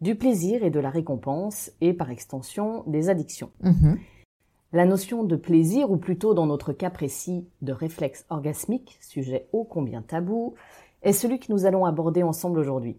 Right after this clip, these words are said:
Speaker 1: Peux-tu nous dire en quelques mots ce qui t'a amené à te passionner pour l'étude des mécanismes reliant à la fois le corps et l'esprit, comme tu le dis si bien ?
Speaker 2: Euh, oui, alors en fait, exactement comme tu l'as dit, j'ai fait un double cursus de biologie et de psychologie.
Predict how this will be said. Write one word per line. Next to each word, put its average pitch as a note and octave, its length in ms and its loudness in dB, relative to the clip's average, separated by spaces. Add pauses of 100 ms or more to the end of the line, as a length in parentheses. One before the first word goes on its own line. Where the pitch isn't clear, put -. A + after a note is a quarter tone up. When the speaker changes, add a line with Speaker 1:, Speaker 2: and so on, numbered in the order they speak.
(120)
Speaker 1:
Peux-tu C4 260 2
nous C#4+ 120 4
dire F#3+ 260 2
en C#3 80 -2
quelques C4 380 -2
mots G3 240 0
ce C4+ 100 -12
qui E3+ 160 -4
t'a D#3+ 140 -6
amené F3 260 0
à C3 80 -4
te - 100 -8
passionner G3+ 520 -2
pour D#3 160 -8
l'étude C#3+ 320 -4
des C3 100 -2
mécanismes D#3+ 840 -2
reliant D#3 540 -2
à G#3 60 -2
la A3 120 -2
fois - 240 -10
le B2 160 -8
corps A3+ 560 -2 (240)
et A3+ 80 2
l'esprit, F#3 420 -4 (300)
comme D3+ 180 -6
tu C#3+ 180 -12
le C#3 60 -6
dis C#3+ 140 -8
si - 160 -8
bien ? C#3+ 200 -8 (1500)
Speaker 2:
Euh, G3 220 -2
oui, B3+ 200 2
alors F3 300 0
en F3+ 80 -2
fait, G#3+ 260 -4
exactement F#3 560 -2
comme E3+ 160 -2
tu E3 140 -10
l'as D#3+ 100 -2
dit, F3 160 -4
j'ai E3 160 -4
fait D#3+ 160 -10
un D3+ 240 -4
double F3+ 320 -4
cursus F3+ 480 -4
de F3 80 2
biologie E3 640 0
et E3+ 120 0
de D3+ 200 -2
psychologie. E3+ 720 -2